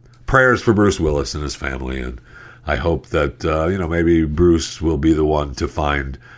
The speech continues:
a cure for aphasia. Is there a cure for aphasia? According to, uh, let's see, uh, Hopkins Medicine, Johns Hopkins, uh, living with aphasia, uh, most people,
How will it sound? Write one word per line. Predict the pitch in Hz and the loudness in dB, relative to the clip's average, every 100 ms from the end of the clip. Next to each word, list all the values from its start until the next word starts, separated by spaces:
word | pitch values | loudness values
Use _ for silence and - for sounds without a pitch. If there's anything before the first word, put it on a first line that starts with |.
| - | -20
a | - 82 | -12 -10
cure | - - 104 82 65 62 - - - | -10 0 4 4 2 -2 -6 -20 -20
for | - 82 71 69 | -2 2 2 2
aphasia. | 82 - - 87 78 65 - - - - _ - - _ _ - | -2 -2 0 2 2 -2 -8 -10 -18 -20 _ -20 -20 _ _ 2
Is | 107 147 | 4 8
there | 170 165 | 8 6
a | |
cure | 143 165 175 170 165 | 4 4 4 2 -2
for | - 165 | -2 4
aphasia? | 160 - 170 165 175 170 - - - - - | 4 4 0 0 -2 -4 -8 -20 -20 -14 0
According | 110 170 190 170 147 | 4 8 8 8 2
to, | - 147 131 123 113 107 107 | 4 8 10 10 10 8 6
uh, | 98 98 92 87 85 85 82 90 | 4 4 4 2 2 0 0 2
let's | 98 | 2
see, | - 90 80 78 78 78 76 | 6 8 8 8 6 6 6
uh, | 73 71 69 | 6 4 4
Hopkins | 104 123 - 117 92 | 4 4 4 2 2
Medicine, | 87 110 117 - 120 120 | 4 6 6 4 2 4
Johns | 101 101 95 | 6 6 6
Hopkins, | 113 123 104 110 - | 4 6 4 2 -2
uh, | - 90 | 4 6
living | 82 90 117 104 101 | 8 8 8 6 6
with | 101 110 - | 6 6 6
aphasia, | 101 82 127 139 95 117 - - - - - | 2 4 6 8 6 4 0 -16 -16 -18 -2
uh, | 113 104 | 6 6
most | 98 123 147 - | 6 6 6 6
people, | 131 123 127 139 151 139 - | 4 6 6 6 4 2 -2